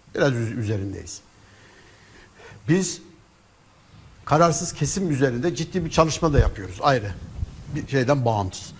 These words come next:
Tamam kardeşim, yani şu anda Türkiye'de otuz diyorlar da otuz değil. Yani kararsız kesim genelde yirmi, yirmi bir, yirmi iki, bazen on yedilere kadar düştüğü oluyor. Ben ortalamasına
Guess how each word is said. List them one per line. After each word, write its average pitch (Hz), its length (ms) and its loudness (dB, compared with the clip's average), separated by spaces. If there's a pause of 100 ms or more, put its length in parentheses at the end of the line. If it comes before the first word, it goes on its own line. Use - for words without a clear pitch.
(180)
Tamam 220 280 2
kardeşim, 165 420 0
yani 151 180 2
şu 202 140 2
anda 143 220 0
Türkiye'de 151 480 0 (280)
otuz 165 300 0
diyorlar 202 300 4
da 147 40 -2
otuz 156 300 0
değil. 117 260 0 (140)
Yani 113 180 -6 (440)
kararsız 160 420 4
kesim 139 260 -2
genelde 139 320 2
yirmi, 135 380 2
yirmi 131 280 2
bir, 127 120 -4
yirmi 131 340 2
iki, 160 260 -6 (320)
bazen 160 240 4
on 165 140 4
yedilere 147 460 4
kadar 127 340 -2 (400)
düştüğü 143 280 0
oluyor. 131 400 0
Ben 165 100 4
ortalamasına 156 800 2